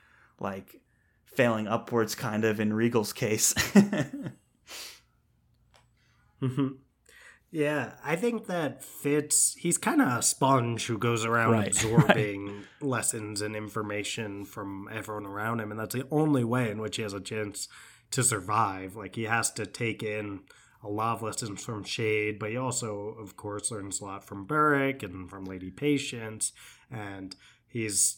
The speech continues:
Speaker 2: t-, and from Verity as well. So he's kinda, uh, this, like, hodgepodge of different people's influences, and you see it playing out at times, and it,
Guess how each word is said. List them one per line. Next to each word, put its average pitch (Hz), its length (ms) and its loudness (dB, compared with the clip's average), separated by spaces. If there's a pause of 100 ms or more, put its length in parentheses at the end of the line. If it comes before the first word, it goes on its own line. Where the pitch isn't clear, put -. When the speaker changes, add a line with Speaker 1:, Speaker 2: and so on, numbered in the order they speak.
(140)
Speaker 2:
t-, 190 100 -8 (360)
and 190 220 -2
from 180 160 -2
Verity 117 480 2
as 101 180 -6
well. 98 360 -6
So 107 360 -4
he's 135 400 4
kinda, 160 720 0 (340)
uh, 113 240 -10 (200)
this, 127 220 4
like, 107 240 -4 (280)
hodgepodge 120 1000 2
of 104 340 -4
different 127 400 2
people's 127 580 4
influences, 110 960 0
and 104 140 -6
you 104 60 -4
see 127 180 2
it 110 160 -4
playing 101 300 -6
out 101 260 -6
at 98 220 -12
times, 101 500 -8
and 107 180 -6 (520)
it, 185 180 -6